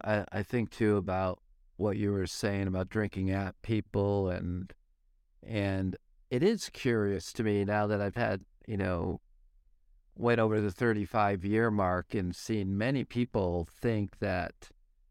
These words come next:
alcohol and drugs are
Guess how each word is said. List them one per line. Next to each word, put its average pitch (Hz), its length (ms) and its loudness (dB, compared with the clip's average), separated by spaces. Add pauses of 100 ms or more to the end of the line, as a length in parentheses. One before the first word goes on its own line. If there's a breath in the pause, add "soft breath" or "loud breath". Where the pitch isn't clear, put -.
(220)
alcohol 101 720 2
and 90 200 -2
drugs 101 680 0 (140)
are 90 540 0